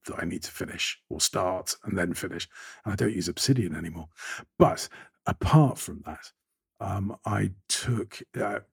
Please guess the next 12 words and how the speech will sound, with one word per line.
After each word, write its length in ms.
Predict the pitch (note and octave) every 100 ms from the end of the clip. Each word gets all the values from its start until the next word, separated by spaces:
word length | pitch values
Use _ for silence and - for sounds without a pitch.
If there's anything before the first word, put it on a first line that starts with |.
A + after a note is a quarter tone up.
| -
you 80 | D#3+
remember 280 | C3+ G#2+ G#2
our 80 | F2+
friend 280 | F2 F#2+
Tiago 580 | - - C#3 A2+ G2+ G2
Forte, 640 | - - A2+ F#2 A#2 D#3+ -
he 220 | F3+ D3
of 220 | A#2 G2
Building 340 | E3+ D3 - -
a 60 |
Second 400 | - D3 - G2+
Brain? 340 | A#2 G#2+ D3+